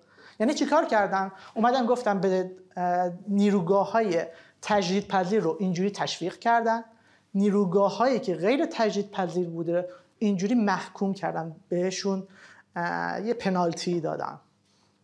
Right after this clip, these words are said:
که از این طریق انرژی‌های تجدیدپذیر بیان بالا. این طرح شاهکار استرالیاست. اومدن چیکار کردن؟ گفتن اگر شما یه واحد مسکونی هستید،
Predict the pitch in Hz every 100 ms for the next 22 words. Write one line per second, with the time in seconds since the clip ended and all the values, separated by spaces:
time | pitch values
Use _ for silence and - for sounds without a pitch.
0 | - 226 208 208 - - _ - 208 190
1 | 247 254 196 196 226 185 170 160 180 190
2 | 175 151 151 165 156 175 180 180 151 143
3 | 135 - - _ _ _ _ - _ _
4 | _ _ _ _ _ _ _ _ _ _
5 | _ _ _ _ - _ _ 240 277 302
6 | 233 233 269 - - - 180 - - 196
7 | 165 135 131 - - - - - - -
8 | _ _ _ _ - - 196 196 214 208
9 | 202 214 185 160 160 160 - 190 214 214
10 | 196 214 208 - _ _ - - 175 185
11 | 160 220 220 175 208 180 165 165 - 180
12 | 170 147 - 190 196